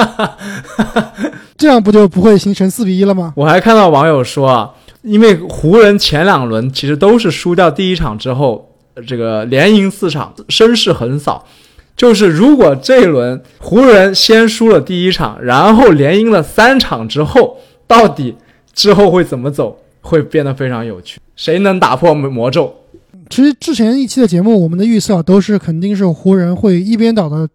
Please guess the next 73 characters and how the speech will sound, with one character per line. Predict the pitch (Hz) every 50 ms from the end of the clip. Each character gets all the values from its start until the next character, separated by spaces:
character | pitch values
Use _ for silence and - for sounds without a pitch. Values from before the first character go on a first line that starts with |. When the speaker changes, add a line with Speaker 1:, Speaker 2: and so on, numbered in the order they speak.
| _ _ _ -
Speaker 1:
优 | 233 233 240 254
势 | 208 - 254 190 - _
打 | - 170 160
败 | 151 196 190 185
掘 | - - 170 170
金， | 160 190 196 196 190 - _ _ _ _ _ _
但 | - 247 247 247
是 | 220 - 254 247 202 180 - _ _ _ _ _ _ _
其 | - - 247 302
实 | 285 - 254 262
在 | 226 311 277 240 - _
快 | - - - - 233
船 | 202 - 208 208
和 | 214 226
掘 | 214 - 185 190
金 | 190 220 233 240 -
这 | - 233
个 | 202 190
系 | 170 - 233
列 | 214 202
赛 | 185 - 196 185 185
开 | - - 233
赛 | 220 202
之 | 170 196 202
前 | - - 165 160
啊， | 170 156 - _ _ _ _ _ _ _ _
大 | - 202
家 | 202 208
也 | 196 175
都 | 160 208 214
是 | 220 208
这 | 226
么 | 208 202
认 | 202 208 175
为 | 156 151 165
的， | 165 208 - _
就 | - 196
是 | 170 185 180 170 - _ _
掘 | - 208 226
金 | 247 302 311
面 | 311 302
对 | 277 254
快 | 220 - - 302 233 202
船 | - 170 175
啊， | 180
基 | 160 - 269 240
本 | 202
上 | 180 185
是 | 185 -
没 | 208 202
有 | 220 196 165 - _ _ _ _
任 | - 277 285 226 165
何 | 170
的 | 165 170
胜 | - 214 185
算 | 160 - 202 185 156
的， | 147 - _ _ _
但 | - 285 269 254
是 | - 269 202 - _
掘 | - 190 190
金 | 208 294
又 | 320 330 269
做 | 196 - 202
到 | 170 151 139 135
了。 | - - _
所 | - - 247
以 | 254 220
这 | - 339
个 | 339 285
系 | - - 226
列 | 190 180
赛 | 160 208 196
啊， | 175 151